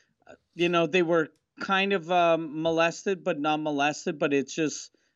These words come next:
a microaggression. Like, he, he said this to me. It felt like an aggression. Uh, like, it, it felt like he was, um, you know, it,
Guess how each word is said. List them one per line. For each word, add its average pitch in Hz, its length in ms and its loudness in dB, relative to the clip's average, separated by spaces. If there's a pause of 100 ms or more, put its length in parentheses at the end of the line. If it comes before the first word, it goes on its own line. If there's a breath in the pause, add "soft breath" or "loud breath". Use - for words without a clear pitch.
a 156 100 4
microaggression. 151 1120 0
Like, 151 280 -2 (300)
he, 196 320 0
he 190 280 -4
said 170 380 0
this 165 280 2
to 180 120 -2
me. 170 320 0
It 147 100 0
felt 175 320 -4
like 170 200 -2
an 156 120 0
aggression. 147 560 -2
Uh, 147 80 -4
like, 143 300 -2 (320 soft breath)
it, 170 160 4
it 156 160 2
felt 170 280 0
like 170 220 -2
he 180 140 -4
was, 156 260 -2
um, 123 680 2 (1400)
you 165 120 2
know, 156 300 4
it, 139 180 -10